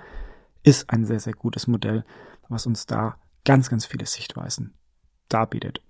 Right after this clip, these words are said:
Ich gebe dir mal ein Beispiel, womit du dich auseinandersetzen solltest. Ähm, wir schreiben immer häufiger in unserer Gesellschaft. Das heißt, wir schreiben WhatsApp-Nachrichten,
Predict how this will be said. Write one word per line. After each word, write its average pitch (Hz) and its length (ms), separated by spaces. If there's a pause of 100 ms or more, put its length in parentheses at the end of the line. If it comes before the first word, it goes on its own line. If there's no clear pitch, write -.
(180)
Ich - 120
gebe 139 120
dir 151 100
mal 131 120
ein 117 80
Beispiel, 151 600
womit 127 260
du 127 60
dich 123 200
auseinandersetzen 139 640
solltest. 127 520 (720)
Ähm, 123 600 (180)
wir 131 120
schreiben 156 320
immer 123 200
häufiger 120 520 (440)
in 131 120
unserer 120 220
Gesellschaft. 120 520
Das 123 120
heißt, 127 160
wir 131 60
schreiben 123 340
WhatsApp-Nachrichten, 127 1080